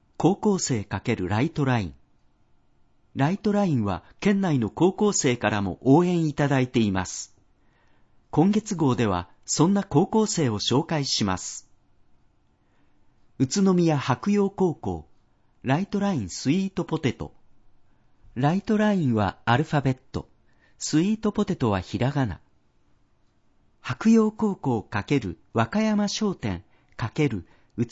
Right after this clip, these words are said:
都宮ライトレール株式会社のコラボ商品、ライトラインスイートポテトを製作。エルアールティーで地域活性化につなげるライトライン車両に形を似せたスイーツです。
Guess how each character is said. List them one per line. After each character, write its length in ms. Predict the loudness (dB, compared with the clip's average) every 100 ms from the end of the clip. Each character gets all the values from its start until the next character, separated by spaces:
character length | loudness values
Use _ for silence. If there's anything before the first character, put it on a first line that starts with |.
| 0
都 120 | 2
宮 240 | 2 2 2
ラ 160 | 0
イ 60 | -2
ト 160 | 0 0
レ 160 | 0
ー 40 | -2
ル 80 |
株 280 | -6 -4 -2
式 260 | -2 -2 -2
会 180 | -2 -2
社 200 | -4 -4
の 120 | -4
コ 160 | -2
ラ 120 | 0 0
ボ 100 | -2
商 240 | -2 -4
品、 300 | -4 -8 -8 -16 _ _ _ _ _
ラ 180 | -2 -2
イ 60 | 0
ト 140 | 0
ラ 120 | 0
イ 80 | 0
ン 120 | -2
ス 200 | -4 0
イ 140 | 0 0
ー 20 |
ト 140 | -2
ポ 120 | -2 -2
テ 120 | -2
ト 160 | 0
を 80 | -2
製 260 | -2 0 0
作。 440 | -2 -6 -6 -8 -12 _ _ _ _ _ _ _ _ _ _ _ -2
エ 120 | 2
ル 180 | 2 2
ア 60 |
ー 40 | 2
ル 120 | 0
テ 120 | 0
ィ 60 | 0
ー 20 |
で 100 | -2
地 240 | -2 -2 -2
域 180 | -4
活 220 | -8 -4 0
性 200 | 0 0
化 140 | -2
に 120 | -2
つ 140 | -2 -2
な 140 | 0
げ 120 | 0
る 220 | 0 -2 -6 _ _ _ -4
ラ 160 | -2
イ 60 | 0
ト 120 | 0
ラ 140 | 0 0
イ 80 |
ン 80 | -2
車 180 | -2 0
両 200 | 2 2
に 120 | 0
形 400 | -2 -2 -2 0
を 100 | 0
似 120 | 0
せ 160 | -2 -4
た 140 | -4
ス 200 | -2 4
イ 140 | 4 4
ー 60 |
ツ 140 | -4 -6
で 140 | -6
す。 340 | -4 -6 -8